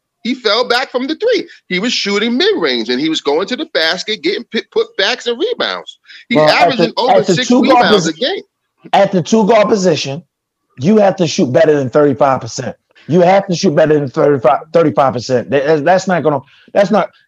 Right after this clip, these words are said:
Speaker 2: do, do we have it in him to do it? I don't know.
Speaker 1: He's not playing. Listen, R J, they play, they play R J as a small forward.
Speaker 2: Twenty-five percent from three-point range. And I, I know you're not just talking about three-point range. I'm just saying he got, he,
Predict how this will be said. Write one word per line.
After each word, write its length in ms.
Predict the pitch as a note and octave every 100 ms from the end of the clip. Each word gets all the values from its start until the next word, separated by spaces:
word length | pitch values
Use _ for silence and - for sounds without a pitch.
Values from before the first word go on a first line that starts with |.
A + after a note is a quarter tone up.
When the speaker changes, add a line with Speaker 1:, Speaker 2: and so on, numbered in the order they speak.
| _
Speaker 2:
do, 220 | G3+ G#3+
do 100 | E3 A#3+
we 80 | A3+
have 220 | A3+ G3+
it 80 | G3+
in 140 | A3+
him 60 | A3+
to 100 | G#3
do 240 | F3 C4+
it? 80 | D4 -
I 160 | F3 A3+
don't 140 | E3
know. 80 | F#3
Speaker 1:
He's 80 | C4+
not 260 | F3+ E3
playing. 320 | - F3 E3 -
Listen, 320 | C3 D#3 C#3 G#2+
R 200 | C#3 D3
J, 180 | D3
they 200 | D3 D3
play, 220 | E3 D#3 B2+
they 140 | C3
play 220 | - D#3
R 220 | A2+ C3
J 320 | A2+ B2+ C3 -
as 120 | G2
a 60 | -
small 300 | G#3 C4 C#4+
forward. 0 |
Speaker 2:
Twenty-five 600 | A3+ A3 A3 A3 A3 -
percent 480 | G3+ - G#3 D#3 - _ _
from 180 | - C#3
three-point 500 | D#3+ F3 D3+ E3 D3
range. 360 | C#3+ A#2+ G2 - - _ A3
And 100 | A#3
I, 160 | A#3
I 20 | C#4
know 140 | D4
you're 140 | C4+
not 140 | B3+ G#3
just 180 | G#3 G3+
talking 140 | G3+
about 140 | F#3+ -
three-point 360 | D#3+ E3+ C3
range. 300 | C3 B2 A#2 -
I'm 200 | B3+ D#4
just 160 | A3+ -
saying 380 | G#3 F#3 E3+ - _ _ _ _ _ _ -
he 220 | - D#4+
got, 160 | A#3+ A3+ -
he, 560 | C3 E3 C#4 E4 E4